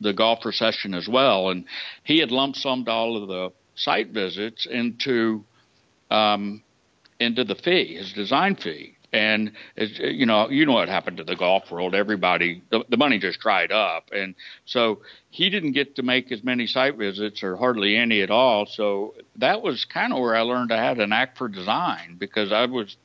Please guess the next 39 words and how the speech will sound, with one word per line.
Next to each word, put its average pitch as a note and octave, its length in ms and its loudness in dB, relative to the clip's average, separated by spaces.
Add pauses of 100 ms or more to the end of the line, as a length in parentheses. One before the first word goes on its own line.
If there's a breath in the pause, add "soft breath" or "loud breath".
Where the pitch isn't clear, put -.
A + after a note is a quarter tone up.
(140)
you A#2 140 -4
know, F#2+ 260 -4 (360 loud breath)
he F3 160 4
had A2+ 160 2
drawn D3 340 4
it, A2 300 -2
but G#2 240 -2 (480)
I A#2+ 140 -2
had C#3+ 140 -2
to A2 60 4
implement G#2+ 460 -2
the F2+ 80 -4
whole A#2 180 2
thing A#2+ 280 2
without A2 320 2
any A2 260 2
input. F2+ 480 -4 (240)
And G#2 320 0 (680 loud breath)
so A#2 400 4 (340 soft breath)
that G3+ 260 0
got F3+ 180 2
me D#3 160 0
a, A#2+ 300 0
a A2+ 80 -4
stronghold C#3+ 640 -2
in G2+ 120 -2
Egypt. A#2 600 -4 (240)
And A2+ 400 2 (100)
I D3+ 60 -2
had D#3 320 0 (180)
at A2 80 -6
one D#3 200 -2
time C3 200 -2
four D#3 240 4
golf B2 260 4
courses G2 460 -2
to G2+ 60 -8
build B2+ 320 2
there, D#2+ 320 -2